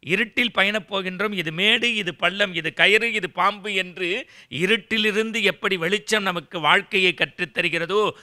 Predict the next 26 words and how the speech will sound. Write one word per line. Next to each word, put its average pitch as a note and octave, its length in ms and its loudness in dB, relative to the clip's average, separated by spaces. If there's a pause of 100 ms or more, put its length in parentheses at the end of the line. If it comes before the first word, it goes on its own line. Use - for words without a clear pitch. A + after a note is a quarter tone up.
(120)
அதுபோல G3 480 2
இந்த G3 400 0
தித்திக்கும் F#3+ 560 -6
தீபாவளியில் E3+ 680 0 (160)
நம்முடைய E3+ 500 2
அக D3+ 400 6
இருளையும் F#3+ 600 0 (220)
புற A#3 320 4
இருளையும் F#3+ 580 0 (160)
இல்லத்து A3 520 2
இருளையும் F#3+ 600 0
அகற்றி F3+ 720 2 (160)
ஒளி G3 400 0
வெள்ளத்தில் G3 720 -2 (100)
நாம் D#3 300 0
மிதப்பதற்கு D3+ 880 -4 (340)
நல்லெண்ணெயால் F#3 920 0
தீபம் E3+ 340 -2
ஏற்றுவதை D3+ 540 -4
விட, D#3+ 380 2 (240)
பெண்களே, D#3+ 560 0 (140)
நீங்கள் D3+ 380 -2
நல்லெண்ணெயால் G3+ 720 2
தீபம் F#3 400 0
ஏற்றுவதை E3 520 0
விட D#3+ 380 4